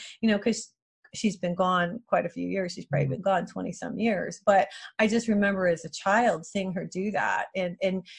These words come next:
Speaker 1: I, I had never seen anybody do that before. And,
Speaker 2: Mm-hmm.
Speaker 1: um, you know, it just was like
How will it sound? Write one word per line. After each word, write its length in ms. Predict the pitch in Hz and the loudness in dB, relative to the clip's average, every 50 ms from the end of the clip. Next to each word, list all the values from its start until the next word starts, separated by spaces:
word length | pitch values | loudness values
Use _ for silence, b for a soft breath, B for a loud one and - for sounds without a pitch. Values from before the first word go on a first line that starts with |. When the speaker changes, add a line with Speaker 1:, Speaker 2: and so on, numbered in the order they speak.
| B B B _ _ _ _ _ _ - | B B B _ _ _ _ _ _ -4
Speaker 1:
I, 80 | 202 196 - - | -4 -4 -2 0
I 120 | - 208 202 | 0 2 2
had 140 | 208 202 202 | 4 4 6
never 260 | 208 208 208 214 208 | 6 6 6 6 2
seen 240 | 208 - 214 196 196 | -2 0 0 2 2
anybody 420 | 190 190 180 180 175 170 160 165 | 2 2 2 2 2 2 0 0
do 220 | 160 - 170 190 | -4 -4 -4 2
that 240 | 190 - - - - | 2 2 2 0 -6
before. 580 | - - - - - 175 165 151 151 - - - - | -10 -14 -8 -2 0 2 2 4 4 2 0 0 0
And, 320 | 185 175 175 175 170 180 | 2 2 2 2 2 0
Speaker 2:
Mm-hmm. 240 | 175 170 170 165 165 | 0 0 -2 -4 -6
Speaker 1:
um, 80 | 170 175 _ B B B B B B | -10 -12 _ B B B B B B
you 120 | 214 220 | 4 6
know, 160 | 214 202 185 185 | 6 6 6 4
it 120 | 156 185 | 2 2
just 240 | - 208 202 202 - | 0 0 -2 -2 -2
was 200 | 208 190 185 - | -2 -2 2 6
like 320 | 196 190 180 180 180 - | 6 8 8 6 4 -2